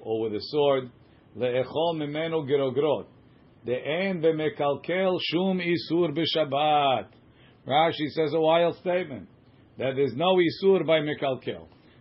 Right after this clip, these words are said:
Now, we know that the general rule of Mekalkel is that it's Patur Aval Asur. But Rashi is claiming that it's Mutar L'Chatchila. So,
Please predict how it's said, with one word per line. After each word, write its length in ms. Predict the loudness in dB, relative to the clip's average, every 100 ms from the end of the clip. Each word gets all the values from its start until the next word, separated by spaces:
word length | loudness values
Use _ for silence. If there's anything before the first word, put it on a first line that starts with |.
| -6
Now, 400 | 0 2 2 -2
we 220 | -6 -6 -2
know 380 | 2 4 4
that 140 | 0 -4
the 100 | -4
general 580 | -4 -4 -2 -2 -2 -2
rule 240 | -2 -2
of 60 | -2
Mekalkel 800 | -4 -4 -4 -4 -4 -4 -4 -8 -16 -20 -20 -18
is 160 | -8 -4
that 160 | -2 -2
it's 140 | -4
Patur 420 | -4 -4 0 0 2
Aval 340 | 2 0 0 -2
Asur. 420 | -2 -2 -2 -6 -18 _ _ -20 -18 -10
But 80 |
Rashi 460 | -4 0 0 0 -4
is 100 | -6
claiming 540 | -2 0 2 0 -4 -10 _ -20 -14
that 120 | -2 0
it's 180 | 0
Mutar 440 | -2 -4 0 0 0
L'Chatchila. 680 | 0 -2 0 2 2 0 -10 _ _ _ _ _
So, 400 | -4 0 2 -2